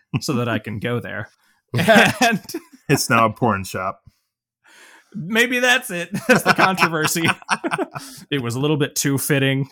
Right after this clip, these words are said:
Speaker 1: uh, so we don't talk about it. <laughs> One thing I appreciate about bands like this is that you got people who, they're playing their regular instrument. You got your guitarist, your bass, your drums,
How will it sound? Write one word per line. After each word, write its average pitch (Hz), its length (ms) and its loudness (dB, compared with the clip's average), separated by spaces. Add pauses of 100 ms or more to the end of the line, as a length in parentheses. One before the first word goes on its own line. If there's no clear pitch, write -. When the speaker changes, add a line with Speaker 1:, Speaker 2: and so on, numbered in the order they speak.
(120)
Speaker 1:
uh, 104 240 -2
so 120 100 -6
we 117 60 -4
don't 117 160 -4
talk 95 220 -6
about 73 200 -14
it. - 100 -18 (1700)
<laughs> 254 280 -6 (520)
One 165 240 -2
thing 185 160 -4
I 165 100 2
appreciate 139 420 -2
about 120 400 -2 (120)
bands 123 320 -6
like 117 200 -6
this 120 200 -6
is 113 140 -8
that 113 120 -8 (100)
you 156 100 -10
got 185 300 -6
people 190 260 -4
who, 139 180 -2
they're 131 140 -4
playing 196 300 -4
their 180 120 -2
regular 127 380 -2
instrument. 107 320 -8
You 120 80 -6
got 127 160 -2
your 139 100 -6
guitarist, 113 460 -4
your 110 100 -6
bass, 98 320 -8
your 110 80 -6
drums, 95 460 -10